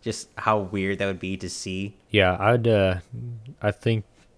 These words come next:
Speaker 2: I mean, even if they had no affiliation, how funny would it be to just have, like, a, a Circle K logo on that gas station?
Speaker 1: Oh, I would lose it. I would, that would be so funny.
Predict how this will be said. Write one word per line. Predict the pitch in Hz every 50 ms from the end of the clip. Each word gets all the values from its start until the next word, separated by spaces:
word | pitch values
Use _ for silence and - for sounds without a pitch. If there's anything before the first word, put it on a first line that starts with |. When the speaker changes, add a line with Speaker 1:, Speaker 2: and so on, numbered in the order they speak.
| _ -
Speaker 2:
I | 120
mean, | 120 123
even | 147 156 170 165
if | 156 143 -
they | - 120 120 117
had | 110 110 107
no | 104 98 98
affiliation, | 98 - - 104 101 92 87 87 92 - - 117 113 110
how | 95 90 107 110 104
funny | - - - 104 104 98
would | 95 90
it | 87 85
be | 101 95 90 87
to |
just | 85 90 95 90 92
have, | 101 95 90
like, | 92 95 85 -
a, | - 87 90 - _ _ -
a | - -
Circle | - - - 113 101 - - 98
K | - - 101 95 95
logo | 92 95 92 90 90 92 90 90
on | 92 92
that | 90 85 - 90
gas | 95 87 90 -
station? | - - 90 - - - 90 92 90 - - - - - - - - - - - - - -
Speaker 1:
Oh, | 127 127 123
I | 117 117
would | 113 110 104
lose | 104 101 101 92 90
it. | 90 90 - - _ _ _ _ -
I | 120 120 120
would, | 120 113 113 110 110 - -
that | 127 123 123
would | 123 117 113
be | 120 113 107 107 104 - - -
so | - - - - - - - - - 127 120 120 117 113
funny. | 110 - - 107 104 98 92 87 85 82 82